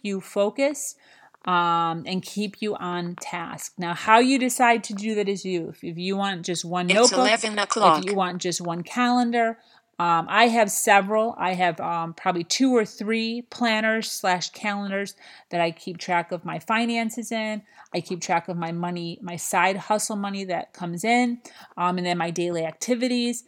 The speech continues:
Speaker 1: And then I also have probably two or three notebooks, one of which is my,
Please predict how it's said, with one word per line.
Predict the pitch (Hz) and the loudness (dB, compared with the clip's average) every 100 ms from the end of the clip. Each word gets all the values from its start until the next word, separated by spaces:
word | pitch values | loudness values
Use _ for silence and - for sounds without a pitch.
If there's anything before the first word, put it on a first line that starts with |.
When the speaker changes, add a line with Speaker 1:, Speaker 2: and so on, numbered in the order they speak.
| - - | -20 -10
Speaker 1:
And | - 190 | -4 0
then | 185 | 0
I | 180 | 2
also | 170 190 - 185 | 2 2 0 -2
have | 185 170 | -2 -2
probably | 190 170 | -4 -4
two | 170 - 254 | -4 0 2
or | 240 | 2
three | 233 208 202 | 0 -6 -4
notebooks, | 190 214 220 226 220 - 208 | 0 0 0 -2 -2 -6 -6
one | 185 196 196 | -2 -2 -2
of | 185 | -4
which | 190 175 - | -6 -4 -6
is | 170 180 | -6 -6
my, | 160 160 | -8 -8